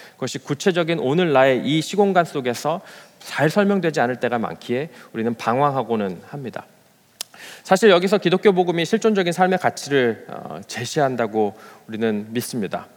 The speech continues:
이러한 진지한 고민 없이, 이러한 진지한 질문 없이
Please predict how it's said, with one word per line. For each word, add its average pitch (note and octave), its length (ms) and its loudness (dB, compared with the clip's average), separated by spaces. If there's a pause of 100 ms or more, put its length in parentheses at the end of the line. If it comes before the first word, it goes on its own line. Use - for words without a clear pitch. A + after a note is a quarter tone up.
(120)
이러한 E3+ 320 4
진지한 F3 400 0
고민 E3 280 0
없이, C3 320 -4
이러한 B2+ 300 0
진지한 G3+ 640 0 (240)
질문 A3 460 4
없이 B2 560 -2